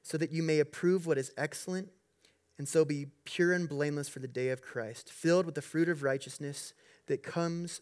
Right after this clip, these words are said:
through Jesus Christ to the glory and praise of God." And a few things I wanna stress there is Paul's literally praying with joy because of the partnership. He's in prison at this point.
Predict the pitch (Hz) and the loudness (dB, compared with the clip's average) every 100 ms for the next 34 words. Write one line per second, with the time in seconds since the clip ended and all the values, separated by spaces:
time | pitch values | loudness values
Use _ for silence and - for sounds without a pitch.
0 | - - 180 196 156 160 151 - - 123 | -16 -4 -2 -2 -2 -6 -6 -8 -4 -2
1 | 120 - - - 139 135 131 139 143 151 | -4 -8 -12 -10 -8 -6 -2 0 -2 -4
2 | - - _ - 139 - 143 131 127 127 | -10 -20 _ -8 -6 -4 0 2 0 -4
3 | - 120 - 117 113 113 - - - - | -8 -10 -8 -8 -8 -14 -18 -20 -18 -6
4 | 170 165 190 202 202 190 170 175 170 - | -4 -4 -6 -2 -2 0 -2 -2 -4 -2
5 | 156 143 160 151 143 - - - _ - | -4 -2 0 0 -2 -8 -14 -20 _ -2
6 | 175 190 214 214 - - _ _ _ _ | 4 6 6 4 -2 -10 _ _ _ _
7 | - _ - 165 214 196 185 - - - | -20 _ 2 6 8 8 2 -4 -10 -4
8 | 190 208 220 208 - 170 165 151 151 - | 2 4 4 0 0 2 4 4 2 0
9 | 156 151 143 - - 185 165 151 - 135 | 0 0 -4 -6 2 2 2 -2 -6 -8
10 | - 190 196 175 - 185 180 196 185 190 | -4 -4 -2 -4 0 0 0 -4 -2 -4
11 | 185 - 196 202 | -4 -6 -4 -4